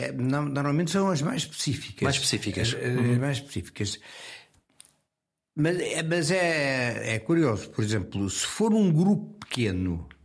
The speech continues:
Speaker 1: a chamada música de câmara.
Speaker 2: Que são quantos músicos?
Speaker 1: N, são N
Speaker 2: Uhum.
Speaker 1: músicos. Quer dizer, pode, pode, podem ser cinco, pode, podem ser, ser dez, de-, depende até do, de, de,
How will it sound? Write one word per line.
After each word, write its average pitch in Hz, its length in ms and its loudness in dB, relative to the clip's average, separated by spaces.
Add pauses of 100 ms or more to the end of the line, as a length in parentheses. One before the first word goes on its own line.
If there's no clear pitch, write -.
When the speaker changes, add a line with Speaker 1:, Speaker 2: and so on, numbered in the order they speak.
(200)
Speaker 1:
a - 40 -2
chamada 117 400 0
música 127 380 0
de - 100 -8
câmara. 92 680 -2 (240)
Speaker 2:
Que - 80 -2
são 131 160 0
quantos 127 220 -2
músicos? 165 580 0 (920)
Speaker 1:
N, 131 380 2
são 165 180 2
N 123 380 2
Speaker 2:
Uhum. 92 60 4 (140)
Speaker 1:
músicos. 117 460 2 (840)
Quer - 100 -6
dizer, 110 300 -8
pode, 113 200 -4 (440)
pode, 92 160 -2
podem 90 240 0
ser 82 160 0
cinco, 113 380 0
pode, 92 240 -2
podem 95 180 0
ser, 90 200 -4
ser 90 420 -4
dez, 101 400 0
de-, 110 800 0
depende 135 400 2
até 123 240 0
do, 101 580 0
de, 104 340 -10
de, 101 440 -2